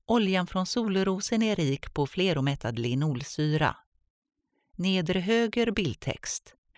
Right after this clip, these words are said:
Det vita fettet i kokosnöten kallas kopra, vars fett till nittiotvå procent utgörs av mättade fettsyror.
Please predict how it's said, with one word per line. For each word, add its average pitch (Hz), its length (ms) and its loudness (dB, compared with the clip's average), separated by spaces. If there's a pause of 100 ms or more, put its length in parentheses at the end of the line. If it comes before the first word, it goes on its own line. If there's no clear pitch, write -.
(120)
Det 180 120 2
vita 226 380 2
fettet - 400 -4
i 156 40 0
kokosnöten 156 840 -2
kallas 180 360 -2
kopra, 185 640 2 (100)
vars 143 300 -2
fett 175 260 -2
till 147 320 -2
nittiotvå 160 520 0
procent 156 440 -2
utgörs 151 460 0
av 120 140 -2
mättade 151 480 0
fettsyror. 143 680 -2